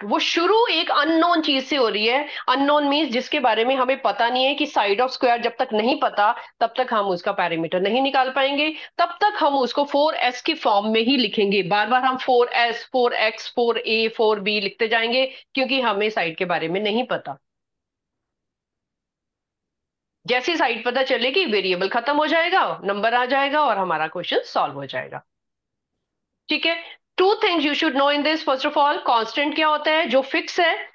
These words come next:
और variable कौन सा होता है, जो change हो रहा है। फिर एक नया word आपका आता है, Coefficient, एक और नया name है, उसके बारे में अभी आगे बताती हूं मैं। ठीक है,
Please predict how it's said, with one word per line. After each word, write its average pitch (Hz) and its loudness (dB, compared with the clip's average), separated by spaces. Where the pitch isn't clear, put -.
और 226 2
variable 226 0
कौन 339 2
सा 254 0
होता 226 0
है, 302 0
जो 381 0
change 294 0
हो 180 0
रहा 135 -4
है। 143 -14
फिर 370 2
एक 392 0
नया 294 4
word 320 2
आपका 294 2
आता 240 2
है, - -2
Coefficient, 262 -2
एक 233 -4
और 214 2
नया 214 2
name 214 0
है, 226 -6
उसके 220 -2
बारे 202 0
में 214 -2
अभी 208 0
आगे 202 0
बताती 214 -2
हूं 220 0
मैं। 349 -4
ठीक 240 -4
है, 508 -6